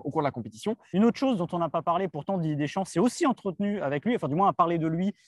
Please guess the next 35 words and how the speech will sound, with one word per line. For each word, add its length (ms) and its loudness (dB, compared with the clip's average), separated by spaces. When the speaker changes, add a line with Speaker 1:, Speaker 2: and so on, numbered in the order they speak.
Speaker 2:
euh, 560 0
dimanche 340 0
matin 260 -4
dans 100 -2
l'émission 320 -4
Téléfoot, 340 -2
c'est 140 -2
Benjamin 400 0
Pavard. 360 0
Benjamin 380 2
Pavard, 380 4
à 100 0
qui 200 -6
il 100 -2
a 140 0
non 160 -2
pas 140 2
reproché, 520 -4
mais 500 -2
il 80 -6
a 60 -4
mis 140 -2
un 80 -2
tout 180 -6
petit 160 -12
taquet 320 -2
en 80 2
disant, 460 0
il 160 -4
a 80 0
pris 140 -2
une, 200 -2
un 80 -4
gros 240 0
carton 540 -2